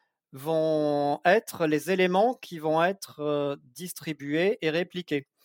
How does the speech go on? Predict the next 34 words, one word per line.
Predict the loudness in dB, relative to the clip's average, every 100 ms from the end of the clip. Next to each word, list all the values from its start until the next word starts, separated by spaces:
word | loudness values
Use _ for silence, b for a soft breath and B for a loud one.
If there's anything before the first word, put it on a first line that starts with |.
| b b b b
Donc, | -4 -4 -4 -14 _ _ _
ma | 0 2
table | 6 8 6 4 -8 -4
qui |
a | -2
huit | 0 0
tablettes, | 2 4 4 2 -6 -16
les | -6 -6
huit | -4 -2
tablettes | 0 2 0 -2
vont | -4 -10
se | -6
répartir | -4 -2 -2 -4 -6 -6
sur | -8 -10
les | -12
différents | -12 -10 -8 -8 -10 -14 _
nœuds. | -6 -4 -6 _ _ _ _ _ _ _ _ _ _ _ b b b b b _
Et | 2 4 4 0 _ _
si | -14 -10 -4
j'ai | -4
choisi | 2 2 2 0
replication | 0 -2 0 -2 -2 -2
factor | -2 0 -2 0
un, | 0 0
c'est-à-dire | -4 -10 -6 -6 0
pas | 0
de | 2
réplication, | 0 -4 -6 -6 -6 -4 -4
bah, | -4 -4
il |
y | -6
a |
juste | -8 -10 -8
ça. | 2 2 2